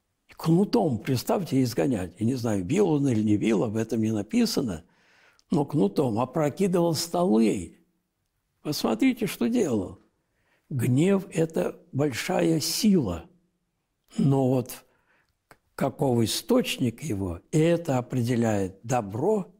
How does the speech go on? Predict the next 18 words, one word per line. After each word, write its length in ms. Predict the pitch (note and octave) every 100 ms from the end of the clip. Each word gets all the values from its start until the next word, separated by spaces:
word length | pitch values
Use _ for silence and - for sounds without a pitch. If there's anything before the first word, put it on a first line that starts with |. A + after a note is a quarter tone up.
| _
или 420 | D#3 D3 D3+ D3+ -
зло, 600 | B2+ F#2+ G2 F#2 E2+ E2 _ _ _ _ _ _ _ -
которое 380 | B2+ C3+ A#2
совершается 960 | G#2+ - G#2 F#2 - D#3+ D#3+ D#3+ D#3+ C#3
во 180 | B2 A2+
гневе. 680 | G#2+ G2 F#2 F2+ E2 D#2+ D#2+ _ _ - - -
Так 220 | - F3+ A#3+
и 60 |
здесь. 380 | G3 F#3 B2 -
Вы 60 | C#3
спросили, 520 | - C3 - E3+ D#3
вот 380 | C3+ C#3 - _ _ - - -
убили, 560 | C#3 D#3+ D3+ A2+ F#2+ - -
на 80 | C3+
моих 240 | C#3+ B2
глазах 460 | B2 C3+ D#3 B2 C3
растерзали, 680 | B2 - D#3 B2 D3 A#2+ A2+
например, 600 | A2+ - B2+ G#2+ F2+